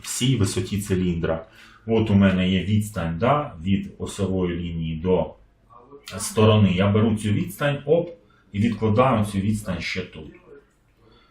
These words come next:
І відкладаю цю відстань ще тут. Оцей процес малювання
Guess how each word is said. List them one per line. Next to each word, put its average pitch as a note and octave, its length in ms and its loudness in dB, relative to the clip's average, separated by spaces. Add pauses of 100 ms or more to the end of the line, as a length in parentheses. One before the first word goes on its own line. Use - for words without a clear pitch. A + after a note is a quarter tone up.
(160)
І E2+ 60 -14
відкладаю G2+ 520 2
цю F#2 140 -4
відстань G2 360 -4
ще F2 220 -10
тут. - 180 -20 (420)
Оцей G#3 340 4
процес F#3+ 460 2
малювання F#3 580 4